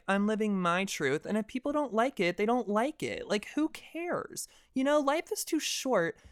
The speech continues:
to be caring about what everyone else has to say about me."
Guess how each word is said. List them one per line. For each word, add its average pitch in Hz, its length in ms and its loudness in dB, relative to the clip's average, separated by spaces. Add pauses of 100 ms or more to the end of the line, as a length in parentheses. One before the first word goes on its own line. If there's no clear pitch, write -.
(140)
to - 100 -6
be 262 120 -2
caring 269 580 0
about 196 260 4
what 196 200 0 (120)
everyone 226 460 2
else 202 260 0
has 190 200 -4
to - 120 -12
say 202 280 -2
about 117 320 -2
me." - 320 -16